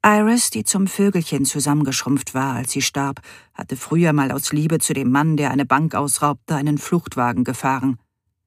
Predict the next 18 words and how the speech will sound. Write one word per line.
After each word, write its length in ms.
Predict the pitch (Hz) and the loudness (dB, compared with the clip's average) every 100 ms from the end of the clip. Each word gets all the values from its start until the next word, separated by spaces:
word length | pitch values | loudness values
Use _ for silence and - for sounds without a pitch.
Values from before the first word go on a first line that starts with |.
| _ _ _ _ _ _ _ _ _ _ _ _ _ _ _ _ _ _ _ _ - | _ _ _ _ _ _ _ _ _ _ _ _ _ _ _ _ _ _ _ _ 2
N 220 | 220 202 | 4 6
A 340 | 208 214 247 247 | 4 6 6 4
war 160 | 240 | 2
Ärztin 400 | 214 226 - 226 | 0 -2 0 0
in 120 | 208 | 2
Korea 400 | 196 202 208 202 | 2 2 4 4
gewesen, 500 | 165 151 165 170 156 - - _ - | 2 0 0 0 -2 -4 -20 _ 0
hatte 240 | 214 214 | 0 2
ihren 240 | 202 208 | 2 4
Beruf 340 | 202 196 262 220 | 4 4 0 0
aber 240 | 202 180 | -2 0
in 80 | 180 | 2
den 140 | 180 | 2
Vereinigten 560 | 175 185 214 240 - 165 | 2 2 4 2 2 -2
Staaten 420 | - 160 175 160 | 0 0 0 0
nicht 220 | 151 - | -2 -2
ausüben 480 | 156 151 - 127 131 | -2 -2 -2 0 -2
können. 380 | 127 135 131 | 0 0 0